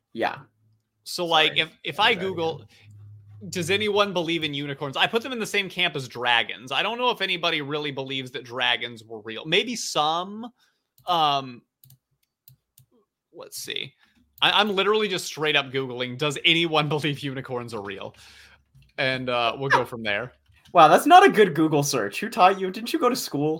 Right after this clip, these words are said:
Speaker 1: Who taught you how to look up things on Google?
Speaker 2: Look,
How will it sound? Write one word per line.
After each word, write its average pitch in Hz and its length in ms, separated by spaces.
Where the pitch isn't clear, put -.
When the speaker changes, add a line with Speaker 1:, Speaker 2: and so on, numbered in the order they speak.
Speaker 1:
Who 185 80
taught 202 200
you 180 80
how 175 120
to 143 40
look 120 200
up - 100
things 113 220
on 95 120
Google? 98 400
Speaker 2:
Look, 208 200